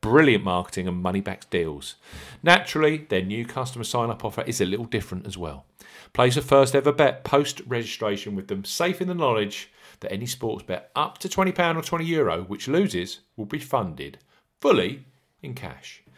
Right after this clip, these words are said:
So Paddy Power, twenty pounds, risk-free first bet. For new customers eighteen plus, Paddy Power are offering a first twenty pounds or twenty euro risk-free bet.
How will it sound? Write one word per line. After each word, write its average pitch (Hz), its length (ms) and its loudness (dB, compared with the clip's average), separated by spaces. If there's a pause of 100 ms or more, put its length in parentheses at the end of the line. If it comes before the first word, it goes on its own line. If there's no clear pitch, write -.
(100)
So - 140 -6
Paddy 143 220 -2
Power, 135 260 4
twenty 127 280 -6
pounds, 92 380 -8
risk-free 101 840 -2
first - 400 -6
bet. 76 240 -10 (320)
For 147 100 -4
new 180 140 6
customers 131 420 4
eighteen 107 380 4
plus, 98 280 0
Paddy 107 220 -4
Power 113 300 0
are 95 80 4
offering 87 200 -8
a 80 60 -10
first 104 380 -4
twenty 123 360 -4
pounds 127 300 -2
or 92 60 -4
twenty 110 380 -8
euro 101 340 0
risk-free 107 460 -4
bet. 123 340 -2